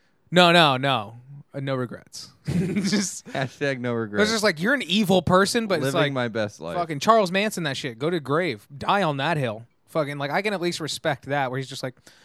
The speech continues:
Speaker 1: "No, by the way, I'm not crazy." <laughs> Like, he insisted on representing himself. <laughs> He's like, "I'm not crazy, and, uh, no, I meant to do all that."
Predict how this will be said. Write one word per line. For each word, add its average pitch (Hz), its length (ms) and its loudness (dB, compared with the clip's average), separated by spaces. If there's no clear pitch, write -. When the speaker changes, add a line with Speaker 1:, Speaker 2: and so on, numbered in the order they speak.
Speaker 1:
"No, 175 320 2
by 175 160 6
the 170 60 6
way, 165 100 6
I'm 156 80 0
not 151 160 0
crazy." 131 440 -6
<laughs> - 0 -
Like, 165 140 -2
he 151 100 0
insisted 170 500 -4
on 185 100 -4
representing 160 540 -2
himself. 196 540 -2
<laughs> - 380 -14
He's 196 80 -8
like, 180 80 -2
"I'm 160 200 4
not 170 160 2
crazy, 147 460 0
and, 131 220 -4
uh, 117 180 -2
no, 143 140 -2
I 135 100 0
meant 151 220 -2
to 143 80 -8
do 131 120 -4
all 117 140 -6
that." 113 220 -10